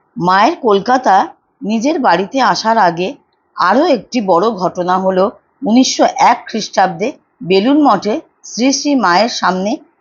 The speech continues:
প্রতিমায় দুর্গাপুজো। স্বামীজির ইচ্ছে হলো বেলুড় মঠে দুর্গাপুজো করবেন। স্বামী ব্রহ্মানন্দ দেখলেন, মা দুর্গা যেন দক্ষিণেশ্বর থেকে গঙ্গার ওপার দিয়ে বেলুড় মঠে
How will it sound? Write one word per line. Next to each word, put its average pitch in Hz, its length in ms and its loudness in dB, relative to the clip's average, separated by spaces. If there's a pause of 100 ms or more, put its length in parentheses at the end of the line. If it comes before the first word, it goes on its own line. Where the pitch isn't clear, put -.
(100)
প্রতিমায় 269 560 2
দুর্গাপুজো। 185 720 -2 (640)
স্বামীজির 359 580 0
ইচ্ছে 277 380 0
হলো 277 220 2
বেলুড় 208 360 0
মঠে 226 320 0
দুর্গাপুজো 208 580 -2
করবেন। 151 460 -2 (360)
স্বামী 208 360 0
ব্রহ্মানন্দ 214 880 2 (300)
দেখলেন, 233 580 2 (280)
মা 196 340 2
দুর্গা 220 340 0
যেন 254 240 0
দক্ষিণেশ্বর 233 680 -4 (100)
থেকে 226 300 -2 (320)
গঙ্গার 202 500 2 (100)
ওপার 254 460 2
দিয়ে 214 360 -4 (220)
বেলুড় 226 400 0
মঠে 247 480 0